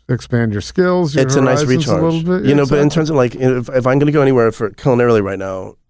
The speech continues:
Speaker 2: for traveling, I'd like to go to, um, I think Lima would be the, my city of choice, and go spend a, a week or two in Peru.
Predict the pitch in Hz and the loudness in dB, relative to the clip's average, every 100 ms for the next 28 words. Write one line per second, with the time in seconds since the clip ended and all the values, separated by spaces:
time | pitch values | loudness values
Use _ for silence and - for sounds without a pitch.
0 | _ - 101 - 110 98 95 98 95 95 | _ -14 -10 -2 -2 -2 -8 -10 -12 -14
1 | 104 95 90 98 85 90 - - - 98 | -16 -16 -16 -18 -18 -18 -18 -20 -20 -18
2 | 101 - - _ - 90 92 - - 82 | -18 -18 -20 _ -20 -20 -20 -20 -20 -20
3 | - - - - 110 92 - - - - | -18 -16 -16 -20 -16 -14 -12 -14 -18 -20
4 | _ _ _ _ _ - - - - - | _ _ _ _ _ -16 -14 -12 -12 -14
5 | - - 104 _ 113 107 107 107 104 - | -16 -20 -20 _ -14 -14 -14 -14 -12 -14
6 | - 107 | -16 -20